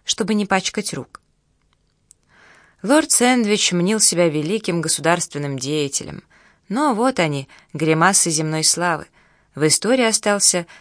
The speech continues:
как изобретатель закрытого бутерброда, что, на мой взгляд, тоже совсем неплохо.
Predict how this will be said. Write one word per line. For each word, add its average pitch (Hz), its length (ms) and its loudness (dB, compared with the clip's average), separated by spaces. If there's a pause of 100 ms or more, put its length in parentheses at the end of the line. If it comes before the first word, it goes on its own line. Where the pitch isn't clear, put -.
(100)
как - 180 -6
изобретатель 151 640 0
закрытого 151 540 -2
бутерброда, 151 680 -6 (280)
что, - 200 -2
на 139 100 2
мой 131 140 -2
взгляд, 135 440 -4 (220)
тоже 269 260 0
совсем 127 440 0
неплохо. - 480 -14